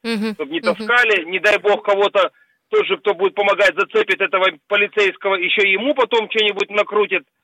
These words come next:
Speaker 2: А второе, мне кажется, у лю-, у людей просто нет недоверия и соответствующее отношение к, к нашей полиции. И еще вопрос, вот это вот, э, правильно вы сказали, кого тогда может защитить наша полиция, если они не могут защитить сами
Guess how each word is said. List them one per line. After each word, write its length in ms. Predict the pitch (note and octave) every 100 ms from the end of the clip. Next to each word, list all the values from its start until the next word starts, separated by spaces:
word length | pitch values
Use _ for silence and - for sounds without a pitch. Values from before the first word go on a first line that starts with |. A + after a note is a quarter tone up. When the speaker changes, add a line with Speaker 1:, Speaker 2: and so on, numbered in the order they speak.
| _ _ _ _
Speaker 2:
А 360 | - F#3+ G#3 G#3
второе, 480 | - B3+ C#4 C#4 A#3+
мне 160 | G#3+ G3+
кажется, 680 | G#3+ G3+ - - G3 F#3 E3+
у 80 | E3
лю-, 280 | F3+ F3+ F#3+
у 60 |
людей 300 | G#3 F#3 B3+
просто 380 | A#3+ A3+ - A3+
нет 180 | A3+ A#3 - _ _ -
недоверия 760 | A3 G#3 A#3 C4+ B3+ F#3+ G3+
и 40 | A3
соответствующее 640 | A3+ G#3 B3 - G#3 A3
отношение 500 | G#3+ G#3+ A3 B3 F#3
к, 360 | D3+ F3+ E3+ E3
к 60 | F#3+
нашей 300 | G3 F3+ F3+
полиции. 720 | G#3+ G#3+ C#3 B2+ G#2+ G2+ F#2 _ _ _ _ _ _ -
И 80 | A3
еще 220 | A3+ - B3
вопрос, 380 | G#3+ G3+ F3+ F3
вот 160 | F3
это 180 | G3 F#3+
вот, 220 | F3 E3
э, 600 | - - - D3+ D#3+ D#3+ D#3+ -
правильно 320 | G#3 A#3 G3+
вы 100 | F3
сказали, 540 | D#3+ F#3+ E3 D#3 C#3 A#2 _ _ _
кого 240 | G#3 B3
тогда 220 | A#3+ F3 F3+
может 220 | F3+ F3
защитить 400 | F3+ - - G3+
наша 220 | F#3 F3 F3
полиция, 320 | G3+ A#3 E3
если 140 | D#3+
они 120 | F3 F3+
не 60 |
могут 280 | F3+ F#3 D#3
защитить 360 | D3 E3+ F#3 E3
сами 220 | F3 E3+